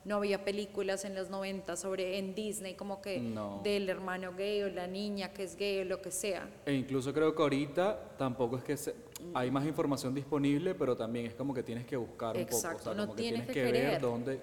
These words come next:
Speaker 2: exactamente.
Speaker 1: tiene que querer.
Speaker 2: Porque está ahí disponible, pero como que tienes que ir, tienes que buscar, tienes que informarte. Porque tampoco es que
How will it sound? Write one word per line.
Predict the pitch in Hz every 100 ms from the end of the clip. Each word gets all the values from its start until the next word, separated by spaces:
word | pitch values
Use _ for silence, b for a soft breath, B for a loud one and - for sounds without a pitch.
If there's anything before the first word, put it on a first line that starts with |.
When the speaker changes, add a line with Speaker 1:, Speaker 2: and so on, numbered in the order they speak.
| -
Speaker 2:
exactamente. | - - 113 202 226
Speaker 1:
tiene | 208 196
que | 196
querer. | 196 185 160
Speaker 2:
Porque | 123 120
está | 110
ahí | 127
disponible, | 143 143 147 151 170 180
pero | 160 127
como | 123 117
que | 110 110
tienes | 117 117
que | - 139 131 - - -
ir, | 131 131 143
tienes | 113 113
que | 123
buscar, | 113 - 123 123
tienes | 120 107
que | - 117
informarte. | 110 110 101 101 101 - B B B B B -
Porque | 117 117
tampoco | 117 104 104 120
es |
que | 117 127 127 120 113